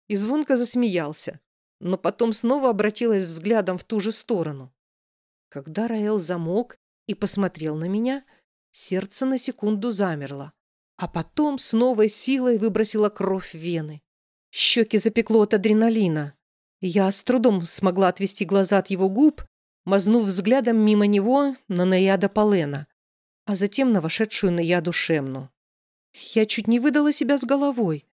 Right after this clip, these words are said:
но логика подсказывала, что вряд ли Раэл понимал, что со мной происходит. Я никогда не проявляла к нему подобного интереса. Они подошли к столику втроем. Я натянуто улыбнулась и поприветствовала мать своего маленького друга.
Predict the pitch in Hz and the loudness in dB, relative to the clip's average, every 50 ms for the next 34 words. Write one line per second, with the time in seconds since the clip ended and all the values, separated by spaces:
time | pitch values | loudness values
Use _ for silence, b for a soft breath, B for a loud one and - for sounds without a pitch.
0 | _ _ _ _ _ _ _ _ _ - 196 196 196 190 190 185 175 214 247 254 | _ _ _ _ _ _ _ _ _ -6 -2 0 0 0 0 2 2 2 2 2
1 | 254 269 - - 285 - 294 285 - - - 294 277 269 240 277 247 262 262 262 | 0 -2 -2 -2 -2 0 -2 -2 -2 -2 -2 -2 0 0 0 0 0 0 -2 -2
2 | 254 _ _ _ _ _ _ - - - - - 320 302 254 247 220 226 190 156 | -6 _ _ _ _ _ _ -12 -12 -4 -2 0 0 2 4 4 4 4 4 2
3 | 151 - - 151 156 156 165 180 214 269 302 294 - - 311 311 320 294 226 190 | -2 -6 -6 -4 -4 -2 0 0 0 0 0 -2 -2 -2 -2 0 2 2 2 2
4 | 160 147 - - - 175 - - 175 160 170 170 165 - 175 175 160 - - - | 2 0 -2 -4 -6 -6 -4 -4 -2 -2 -2 -2 -2 -2 -2 -2 -2 -2 -4 -6
5 | 156 143 - 139 - _ _ _ _ _ _ _ _ _ _ _ _ - 170 160 | -6 -8 -8 -10 -14 _ _ _ _ _ _ _ _ _ _ _ _ -16 -10 -6
6 | - 156 147 139 147 - - 147 139 - 240 320 370 339 - - 247 220 196 180 | -6 -6 -6 -6 -8 -8 -8 -6 -2 -2 -2 -2 -2 -2 -2 0 0 2 2 2
7 | 185 170 170 165 - - 185 175 175 160 - - 170 151 156 131 151 151 147 156 | 2 2 0 0 -2 -2 -4 -2 -4 -4 -4 -2 -2 -2 -2 -2 -2 -4 -4 -4
8 | 160 156 160 - 202 202 190 165 123 - - - - - _ _ _ _ _ _ | -4 -4 -2 -2 0 0 0 0 -2 -4 -6 -6 -8 -12 _ _ _ _ _ _
9 | _ _ _ _ _ _ _ _ _ _ _ _ _ - - 214 294 359 - 311 | _ _ _ _ _ _ _ _ _ _ _ _ _ -4 -2 0 0 0 0 0
10 | 311 311 - - 320 302 - - - 277 269 269 262 - 262 247 - - 233 226 | 0 0 0 0 -2 -2 -2 -2 -2 0 0 0 0 -2 -2 -2 0 0 2 2
11 | 226 214 196 185 185 185 185 - _ _ _ _ _ _ _ _ _ _ - 208 | 2 2 2 0 -2 -2 -6 -10 _ _ _ _ _ _ _ _ _ _ -2 0
12 | 208 202 202 196 - 202 190 196 190 190 - 196 190 196 202 202 196 220 269 294 | 2 2 0 0 -2 -2 -2 -2 -2 -2 0 0 2 2 2 2 2 2 2 2
13 | 277 247 226 - - 196 - 214 208 - 226 247 247 254 214 - - - - 165 | 2 2 0 0 -2 -2 0 -2 -2 0 0 0 2 2 2 0 -2 -4 -4 -2
14 | 165 156 160 160 165 156 151 - - - 180 180 180 170 170 175 175 175 160 160 | 0 0 0 0 -2 -2 -4 -4 -4 -2 0 0 0 0 0 0 0 0 0 -2
15 | 165 165 - 175 156 165 165 156 175 160 143 143 151 139 151 | -4 -4 -4 -2 -2 -2 -2 -2 -2 -4 -4 -4 -8 -12 -12